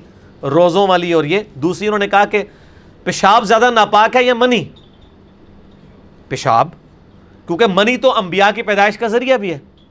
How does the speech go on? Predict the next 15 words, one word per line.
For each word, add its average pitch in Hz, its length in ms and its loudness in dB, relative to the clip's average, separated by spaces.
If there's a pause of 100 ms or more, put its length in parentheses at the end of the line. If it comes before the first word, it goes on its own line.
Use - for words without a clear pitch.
(640)
وہ 165 100 -4
کہتے 190 220 -2
ہیں 208 60 0
لیکن 202 260 -2
دیکھو، 180 320 -2 (720)
پیشاب 208 480 2
جسم 269 260 -4
سے 262 120 0
نکلے 254 360 -2 (680)
تو 214 80 -8
صرف 262 260 -2
استنجا 247 420 -2
کرنا 226 280 -2
پڑتا 170 280 -6
ہے، 110 60 -8